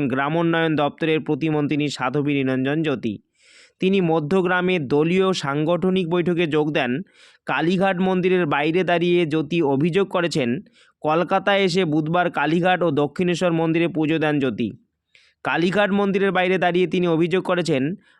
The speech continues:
বাংলায় কেন্দ্রীয় প্রকল্পে দুর্নীতি হয়েছে, সেই জন্যই টাকা আটকে আছে। কেন্দ্রীয় মন্ত্রী অবশ্য বলেছেন, দলের দশজন সাংসদ নিয়ে মুখ্যমন্ত্রী মমতা বন্দ্যোপাধ্যায়ের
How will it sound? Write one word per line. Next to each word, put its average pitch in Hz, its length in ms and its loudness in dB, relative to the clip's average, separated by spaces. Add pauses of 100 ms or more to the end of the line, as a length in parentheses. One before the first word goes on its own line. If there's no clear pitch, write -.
বাংলায় 160 640 0
কেন্দ্রীয় 180 460 0
প্রকল্পে 180 480 -2
দুর্নীতি 165 480 0
হয়েছে, 190 340 0
সেই 165 240 0
জন্যই 180 340 0
টাকা 156 280 -2
আটকে 139 280 -2
আছে। 110 220 -2 (540)
কেন্দ্রীয় 180 380 2
মন্ত্রী 196 340 0
অবশ্য 185 340 0
বলেছেন, 156 460 0 (300)
দলের 151 400 0
দশজন 151 480 0
সাংসদ 180 420 0
নিয়ে 180 220 2
মুখ্যমন্ত্রী 170 640 -2
মমতা 156 360 0
বন্দ্যোপাধ্যায়ের 170 720 0